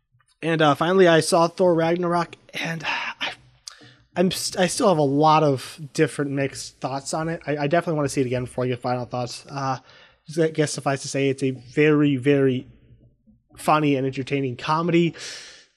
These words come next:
but it may, it probably shouldn't have been. <laughs> Uh, I just, I, I'll, I don't know. It's just, it, as far, you know, it's Taika Waititi, so it's a hysterical, uh, film, and you can tell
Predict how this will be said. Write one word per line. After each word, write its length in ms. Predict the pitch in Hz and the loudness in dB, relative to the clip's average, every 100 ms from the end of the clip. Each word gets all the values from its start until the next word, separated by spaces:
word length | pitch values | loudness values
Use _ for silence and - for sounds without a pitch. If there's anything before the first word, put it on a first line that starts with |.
| _ | _
but 120 | 151 | -2
it 80 | 139 | -2
may, 220 | 139 147 - - | -2 -4 -6 -4
it 160 | 156 | -4
probably 400 | - 156 156 143 | 0 2 4 4
shouldn't 400 | 131 - 160 180 | 2 2 0 0
have 220 | 180 180 185 | -2 -2 0
been. 360 | 202 208 196 - - | -2 0 -4 -10 -16
<laughs> 180 | - - - - - - 254 240 214 _ - | -8 -8 -8 -14 -16 -10 -10 -10 -14 _ -8
Uh, 420 | 131 131 127 123 - - | 0 2 2 0 -4 -6
I 140 | 151 | -4
just, 260 | 143 151 156 | -2 -4 -6
I, 260 | 135 180 165 | -4 -2 2
I'll, 280 | 196 196 - - - - - - _ _ _ _ _ _ - | 4 4 0 -2 -2 -2 -8 -16 _ _ _ _ _ _ -2
I 80 | 226 | 2
don't 80 | 202 | 4
know. 140 | 139 - - _ | 2 0 -18 _
It's 140 | 214 | -4
just, 180 | 220 214 | -2 4
it, 240 | 226 - _ _ - - - - _ _ _ _ _ _ _ _ _ _ | 4 2 _ _ -20 -20 -20 -20 _ _ _ _ _ _ _ _ _ _
as 140 | 202 202 | 0 2
far, 160 | 247 | 4
you 160 | 247 247 | 4 6
know, 100 | 208 | 8
it's 240 | 202 196 | 8 4
Taika 420 | - - - 247 202 | -4 -6 0 0 2
Waititi, 460 | 165 160 175 143 | 2 4 0 2
so 120 | 127 | 2
it's 180 | 143 143 | 2 4
a 60 | 147 | 0
hysterical, 880 | 139 - - 202 185 156 143 127 - _ _ 143 | 0 -4 0 4 4 4 0 -2 -6 _ _ -6
uh, 180 | 120 | -4
film, 400 | 117 147 120 117 | -4 -6 -4 -4
and 160 | 131 135 | -6 -8
you 180 | 160 160 | -2 -2
can 60 | 151 | 0
tell 380 | 202 175 143 | 2 4 4